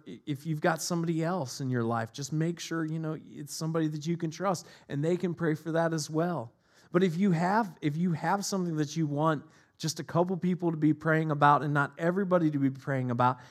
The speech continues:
you can send that either on the email or on, on the prayer card that you fill out and just write "staff only" or "pastors only," and then nobody else will look at it. Nobody else will see it. You can certainly email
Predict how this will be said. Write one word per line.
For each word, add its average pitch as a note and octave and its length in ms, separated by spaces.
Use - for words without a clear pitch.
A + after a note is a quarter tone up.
you G3 140
can G3+ 140
send G#3 320
that C3+ 160
either D3+ 260
on C#3+ 100
the C3 200
email F#3 560
or E3+ 260
on, D#3+ 300
on D#3 140
the D3 100
prayer E3 280
card C#3+ 300
that C#3 120
you D3+ 120
fill C3+ 280
out D#3 240
and A2+ 100
just B2+ 200
write C3 260
"staff D3+ 380
only" E3+ 340
or A2 100
"pastors D3+ 580
only," F#3+ 340
and C#3+ 80
then D#3+ 140
nobody F3+ 360
else F3 380
will A2+ 180
look D3+ 220
at F#3 180
it. G#3+ 140
Nobody D3+ 380
else D#3 260
will A#2 100
see F3+ 420
it. C4 140
You C#3 140
can B2+ 160
certainly E3+ 580
email F3 540